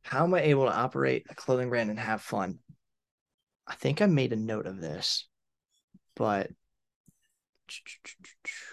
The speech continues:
you know what? No, I'm not gonna read anything. I'm just gonna go off the top of my head. Um, I just, I don't, like, I treat it like a business,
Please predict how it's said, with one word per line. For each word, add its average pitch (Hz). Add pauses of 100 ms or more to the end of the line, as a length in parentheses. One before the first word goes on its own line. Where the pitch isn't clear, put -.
(800)
you 165
know 170
what? 165
No, 139
I'm 127
not 147
gonna 120
read 120
anything. 117
I'm 127
just 123
gonna 120
go 113
off 110
the 110
top 110
of 95
my 107
head. 107 (180)
Um, 139 (1900)
I 233
just, 294 (1040)
I 180
don't, 254 (320)
like, 202
I 196
treat 269
it 262
like 180
a 156
business, 120